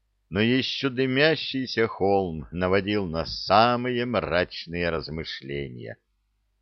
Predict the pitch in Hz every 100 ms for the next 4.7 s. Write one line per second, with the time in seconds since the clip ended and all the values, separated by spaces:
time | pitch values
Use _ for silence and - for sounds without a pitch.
0 | _ - 101 - 127 131 131 120 117 131
1 | - 104 90 92 110 117 95 67 - _
2 | _ _ - - 104 - 110 101 98 98
3 | 104 90 90 - 98 95 82 - 85 87
4 | 85 67 62 - - 57